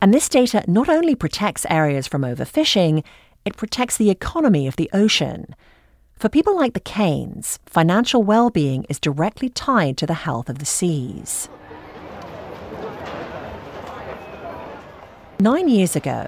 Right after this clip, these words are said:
when the Caines were facing low prices for their top-notch albacore, they decided to sell their product directly to consumers under their brand, Sassy Seafood. Their slogan,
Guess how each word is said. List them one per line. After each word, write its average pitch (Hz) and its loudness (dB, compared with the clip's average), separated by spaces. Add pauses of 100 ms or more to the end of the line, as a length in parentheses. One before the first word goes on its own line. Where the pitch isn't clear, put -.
when 139 0
the 139 0
Caines 190 2
were 151 0
facing 143 0
low 156 2
prices 214 0
for - -4
their 131 -6
top-notch 147 -2
albacore, 139 0 (540)
they 196 2
decided 247 0
to - -6
sell 254 2
their 311 0
product - -4
directly 170 0
to - -2
consumers 156 0
under 147 0
their 131 -2
brand, 156 0 (160)
Sassy 131 0
Seafood. - 2 (520)
Their 156 4
slogan, 269 2